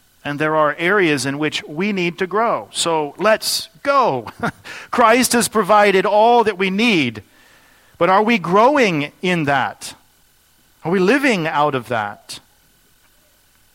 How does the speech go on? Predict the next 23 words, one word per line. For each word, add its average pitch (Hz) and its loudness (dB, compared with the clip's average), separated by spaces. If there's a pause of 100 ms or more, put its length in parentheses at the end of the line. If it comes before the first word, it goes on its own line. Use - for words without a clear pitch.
(420)
Diligent 156 -2
living, 127 -6 (840)
but - -20
secondly, 123 -6 (540)
fruitful 143 -8
knowledge. 113 -8 (1040)
Well, 147 -2
thirdly 147 0
and 127 -4
finally, 143 -2
I 117 -2
want 127 -6
to 135 -8
submit 135 -8
to 143 -6
you 131 -4
that 120 -2
in 120 -6
verse 135 -6
nine, 135 -2
Peter 135 -6
gives 127 -6
us - -4